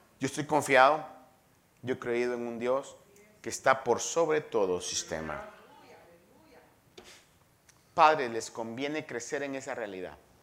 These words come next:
Porque sus hijos están enfrentando una sociedad muy distinta a la que usted y yo enfrentamos.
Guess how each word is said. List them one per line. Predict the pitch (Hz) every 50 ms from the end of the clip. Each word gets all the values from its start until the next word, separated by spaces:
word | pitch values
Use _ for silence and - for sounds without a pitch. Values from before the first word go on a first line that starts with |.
| _ _ _ _ - _ _ _ - - 220 220 220 - _ _ - _ _ _ 208 - _ _ _ _ _ _ _ _ _ _
Porque | - 123 107 113
sus | 104 113 101 -
hijos | 143 143 156 147
están | 120 - - 135 143
enfrentando | 147 147 143 123 110 135 131 135 143
una | 147 135
sociedad | - - 120 110 - - 113 107 113 131 156 - - - - - _ _ _ _ _ _ _ - _ _ _ _
muy | - 151 175 226 285 302 311 294
distinta | 294 277 - - - - 262 233 208 175 143 120 - - 135 113
a | 110
la | 110 110 110
que | - 113
usted | 107 - - 151 147 160 165 160 165 - - -
y | - 123 113
yo | 123 139 151 170 - - - - - - -
enfrentamos. | - 110 101 - 104 98 92 - - - - - _